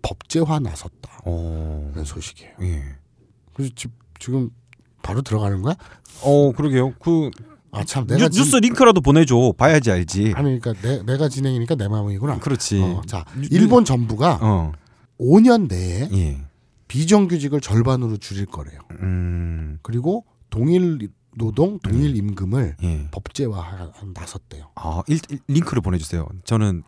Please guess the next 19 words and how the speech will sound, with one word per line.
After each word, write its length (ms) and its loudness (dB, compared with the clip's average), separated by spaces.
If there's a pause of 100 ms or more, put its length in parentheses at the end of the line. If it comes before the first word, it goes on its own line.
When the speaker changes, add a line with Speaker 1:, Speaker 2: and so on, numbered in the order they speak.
Speaker 2:
이 340 -4
뉴스의 480 -2
날짜를 380 2
확인하고 280 -2
싶습니다. 540 -4
Speaker 1:
아, 100 0
이거 280 2
최근이야. 600 -2 (240)
Speaker 2:
예. 40 -4
Speaker 1:
이게 240 -2 (540)
이천십육 800 -2
년 160 -2
이월 360 -2
구 220 -8
일. 220 -8 (320)
Speaker 2:
어, 140 4
그래요? 320 -2 (160)
음, 600 -6
최근이구나. 480 -8